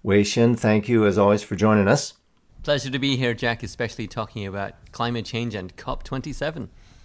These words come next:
Speaker 1: It does seem that the climate agenda is competing for attention with some pretty severe economic and geopolitical disruptions.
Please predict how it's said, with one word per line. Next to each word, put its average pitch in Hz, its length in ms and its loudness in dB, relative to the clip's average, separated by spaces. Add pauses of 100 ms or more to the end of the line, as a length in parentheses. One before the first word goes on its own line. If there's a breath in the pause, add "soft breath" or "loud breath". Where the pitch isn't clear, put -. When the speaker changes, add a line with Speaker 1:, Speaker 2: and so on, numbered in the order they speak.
(840 soft breath)
Speaker 1:
It 143 100 2
does 190 240 8
seem 151 320 4
that 92 160 2
the 110 80 -4
climate 123 480 0
agenda 104 580 0
is 107 240 -2
competing 101 680 -2
for 104 300 -2
attention 104 560 -2
with 101 160 -2
some 101 340 0
pretty 147 340 -4
severe 110 640 2
economic 104 680 2
and 98 240 -2
geopolitical 104 840 0
disruptions. 90 840 -4